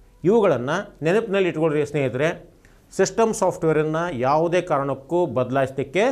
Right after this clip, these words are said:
ಸಾಧ್ಯ ಇಲ್ಲ. Notable points are Application software can be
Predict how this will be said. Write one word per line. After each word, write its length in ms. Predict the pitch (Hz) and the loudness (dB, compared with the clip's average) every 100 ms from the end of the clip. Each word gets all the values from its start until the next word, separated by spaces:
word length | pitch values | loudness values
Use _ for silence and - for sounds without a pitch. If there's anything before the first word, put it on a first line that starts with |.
| 262 - | -2 -4
ಸಾಧ್ಯ 320 | 131 107 95 | -2 -2 -4
ಇಲ್ಲ. 160 | 90 | -10
Notable 580 | - 123 160 165 202 208 175 - | -8 0 0 2 2 2 0 -4
points 400 | 151 139 101 - - - _ - | 0 0 -2 -8 -12 -16 _ 0
are 240 | 135 156 208 - - - | 2 2 -2 -16 -20 -4
Application 640 | 143 143 214 220 202 202 185 | -2 0 0 2 0 -2 -4
software 560 | 156 147 - 175 185 | -2 -4 -2 0 0
can 360 | 185 160 143 123 | -2 -4 -4 -4
be 240 | 127 131 | -6 -8